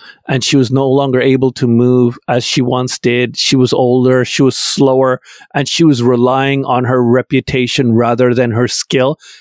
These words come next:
And so I was a big letdown, unfortunately. As much as I wanted to see her and as hyped as I was when she came out, it was, it was a disappointment, frankly. But looking back at these matches,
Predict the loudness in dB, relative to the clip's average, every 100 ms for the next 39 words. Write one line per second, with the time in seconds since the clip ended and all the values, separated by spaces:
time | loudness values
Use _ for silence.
0 | -8 -6 -2 -2 0 0 0 0 0 0
1 | 2 2 0 -2 -2 -4 -2 -2 -2 0
2 | 0 0 0 0 0 0 0 0 0 -2
3 | -2 -2 0 0 2 0 -2 -2 -2 -2
4 | 0 2 2 -2 -4 _ -20 -20 _ -4
5 | -2 -2 -2 -2 -2 -4 -6 _ _ _
6 | 0 0 0 -4 -4 0 2 0 -2 -4
7 | -4 -4 -2 -2 -2 -2 -4 -2 -4 -2
8 | -6 -6 -4 -2 0 -2 -2 -2 -6 -2
9 | -2 0 0 0 0 -2